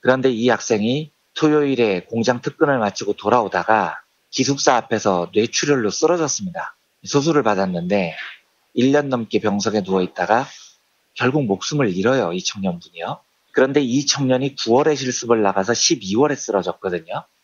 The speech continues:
당시 나중에 조사를 해보니 이 청년이 기아 자동차 공장에서 주 오십팔 시간 노동을 했다는 겁니다. 그런데 법정 노동 시간이 당시에 주 사십육 시간이었고요.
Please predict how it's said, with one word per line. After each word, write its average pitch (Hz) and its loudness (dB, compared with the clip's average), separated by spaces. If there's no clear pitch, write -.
당시 123 0
나중에 123 0
조사를 110 2
해보니 107 0
이 117 -6
청년이 110 -4
기아 107 0
자동차 104 -4
공장에서 95 -2
주 - -2
오십팔 120 0
시간 165 0
노동을 95 0
했다는 87 -6
겁니다. 85 -4
그런데 135 2
법정 160 0
노동 123 0
시간이 117 0
당시에 113 0
주 - -6
사십육 98 -4
시간이었고요. 101 0